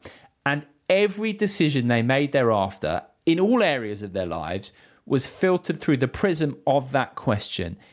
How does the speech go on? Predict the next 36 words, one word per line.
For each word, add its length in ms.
If 160
the 140
answer 400
was 220
no, 460
they 140
wouldn't 580
do 180
it. 280
Soon 360
after, 280
they 160
started 320
seeing 280
a 60
dramatic 540
improvement 440
in 120
their 160
results, 500
and 360
they 140
eventually 440
did 360
win 180
Olympic 420
gold 260
in 120
Sydney, 500
much 340
to 60
the 100
shock 320
of 80
pretty 160
much 240